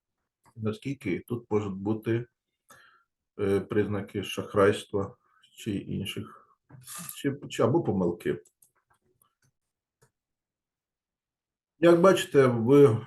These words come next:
формуванні зовнішнє підтвердження, підозрілих контрагентів, пом'янених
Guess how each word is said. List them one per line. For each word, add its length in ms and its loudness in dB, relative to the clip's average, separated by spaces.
формуванні 800 4
зовнішнє 360 -4
підтвердження, 640 2
підозрілих 560 0
контрагентів, 680 0
пом'янених 440 -2